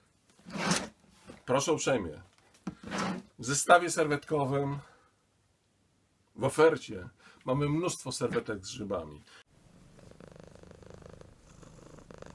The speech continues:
Jeśli nie uda się Wam grzybobranie, to zawsze możecie zakupić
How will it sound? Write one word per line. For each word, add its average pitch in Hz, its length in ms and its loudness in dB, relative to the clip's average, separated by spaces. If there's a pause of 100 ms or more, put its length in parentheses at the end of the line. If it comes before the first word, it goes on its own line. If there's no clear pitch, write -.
(1800)
Jeśli 151 320 0
nie 196 240 6
uda 302 280 6
się 120 160 -6
Wam 101 180 -10
grzybobranie, 92 720 -10 (640)
to 117 420 4
zawsze 117 680 4 (840)
możecie 110 380 -8
zakupić 196 640 -2